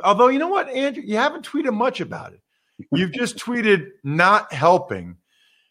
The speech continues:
Yeah, I've, I've watched the comments by Mark Murphy. It's been talked about a lot the last four or five days. I don't think he was trying to take a dig at Aaron Rodgers, but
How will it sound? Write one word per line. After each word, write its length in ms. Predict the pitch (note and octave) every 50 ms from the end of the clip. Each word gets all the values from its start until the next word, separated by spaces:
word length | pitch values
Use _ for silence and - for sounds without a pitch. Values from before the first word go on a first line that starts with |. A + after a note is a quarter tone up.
| _ _ _ -
Yeah, 160 | F3 F#3 E3+
I've, 340 | E3+ F#3+ G#3 G3+ G#3 - -
I've 240 | G3+ G#3 A3 F#3 G3
watched 420 | A3+ B3+ C#4 D4 D#4 D4+ D4 - A3+
the 80 | A3
comments 1040 | - - E3 E3 D#3+ D#3+ D#3+ D#3 D3+ D3 D3 D3 D3+ - - - - - - - _ _ _ _ _ _ _ -
by 200 | D#3 D#3 D#3+ D#3+
Mark 380 | D#3 D#3 D#3 D#3 D3+ D3+ C3+
Murphy. 640 | C3+ B2+ B2 A#2+ A2+ - - A2+ G#2+ G#2 G2+ G2+ _ _ _ _ _ _ -
It's 180 | F3+ F#3+ F#3 -
been 240 | - A#3 G#3+ G3+ F#3+
talked 340 | - G3 G3+ G#3 F#3+ - G#3
about 220 | F3+ G3 F#3+ F#3+
a 80 | F3 D#3+
lot 360 | D3+ D3+ D#3 D#3 E3 D#3+ -
the 80 | D#3
last 440 | D3 D3 D3+ D3+ D3 C#3+ - - -
four 200 | - D3+ D3 D3 C#3
or 40 |
five 380 | B2+ - - C#3 C3 B2+ A#2+ G2
days. 520 | G#2 A2+ G#2 G2+ G2+ G2 G2 G2 - - _ _ _ _ _ _ _ _ _ _ _ _ _ _ _ _ _ -
I 200 | - G#3+ B3 C#4+
don't 360 | F4+ G4+ G#4 A4+ - - - -
think 440 | - - - G3 A#3 D4 - -
he 160 | - - C4 C4+
was 200 | B3+ C4+ A#3 -
trying 500 | - - A#3+ B3 B3 B3+ B3 B3 A#3 -
to 120 | A3+ A3+
take 420 | - - - A3 A#3 A#3 A3+ A3+ - -
a 80 | -
dig 460 | F#3 D3+ - A3+ A3+ A3+ A#3 F#3+ F3
at 200 | - - A3 A3+
Aaron 300 | A3 A3+ A3+ A3+ A3+ A3
Rodgers, 640 | G#3+ A3 A3 A3 A3+ A3+ - - A#3 A#3 A#3 F#3+ G3
but 400 | E3 C3+ F#3 F#3 F3+ F3+ F3+ -